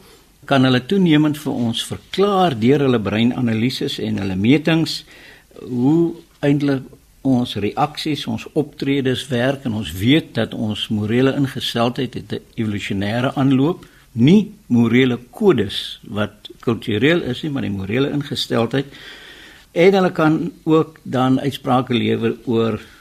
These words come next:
watter oortuigings ons het ten opsigte van die lewe en dood en die soort van goed en natuurlik verskillende geloofsisteme.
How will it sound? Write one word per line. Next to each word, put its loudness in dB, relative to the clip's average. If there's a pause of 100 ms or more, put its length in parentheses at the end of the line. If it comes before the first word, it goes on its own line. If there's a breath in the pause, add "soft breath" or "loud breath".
(340 soft breath)
watter -4
oortuigings -4
ons 0
het -2
ten -4
opsigte -10
van -8
die -6
lewe 2
en -4
dood -2
en -4
die -2
soort -8
van -4
goed -6
en 2 (280)
natuurlik -4
verskillende -4
geloofsisteme. -2